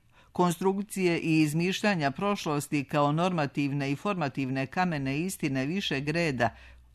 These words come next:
onda bi se moglo dodati da tanatopolitički značaj antispomeničke kulture sećanja ne leži uvek u njenom inherentnom relativizmu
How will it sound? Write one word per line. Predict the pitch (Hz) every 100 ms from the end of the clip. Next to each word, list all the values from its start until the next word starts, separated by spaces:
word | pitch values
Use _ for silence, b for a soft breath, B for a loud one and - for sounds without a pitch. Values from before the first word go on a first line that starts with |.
| - -
onda | 180 165
bi | 147
se | 147 151
moglo | 180 196 156
dodati | 156 175 220 214 185
da | 156 147 143 135 -
tanatopolitički | - 208 175 139 147 135 156 190 214 208 - 131
značaj | 131 175 208 - 123 123
antispomeničke | 127 139 135 135 - 147 139 131 127 - 131
kulture | 120 143 135 156 147 123
sećanja | - 185 190 180 156 139 - B B B - -
ne | 143 151
leži | 160 240 240 226
uvek | 226 208 170 -
u |
njenom | 170 185 190 170 -
inherentnom | 165 156 160 165 185 202 - 160 147 143
relativizmu | 147 160 160 147 156 147 165 180 160 156 151 135